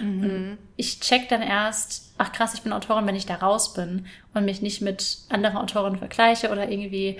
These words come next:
Speaker 2: ähm, nur von Autorinnen umgeben bin irgendwie. Also Beispiel halt dieser Busfahrer, der super nett, wir haben, glaub ich, zehn Minuten geredet, das war einer der nettesten Menschen ever.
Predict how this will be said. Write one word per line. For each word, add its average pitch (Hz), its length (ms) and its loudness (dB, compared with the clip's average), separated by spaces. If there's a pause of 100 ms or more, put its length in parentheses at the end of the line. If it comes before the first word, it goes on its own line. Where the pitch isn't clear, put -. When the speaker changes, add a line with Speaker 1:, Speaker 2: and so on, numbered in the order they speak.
(320)
Speaker 2:
ähm, 190 380 4
nur 294 200 10
von 226 200 6
Autorinnen 202 480 6
umgeben 190 440 -2 (280)
bin 180 160 -2
irgendwie. 185 520 -2
Also 190 200 2
Beispiel 208 500 2
halt 220 200 4
dieser 220 200 2
Busfahrer, 214 800 4
der 220 160 2
super 247 260 4
nett, 233 220 4
wir 185 80 2
haben, 180 80 0
glaub 180 120 -2
ich, 175 60 -6
zehn 220 220 2
Minuten 202 240 0
geredet, 190 260 2
das 190 160 -2
war 185 80 0
einer 185 180 0
der 180 120 -4
nettesten 190 320 -2
Menschen 185 240 -4
ever. 185 280 -2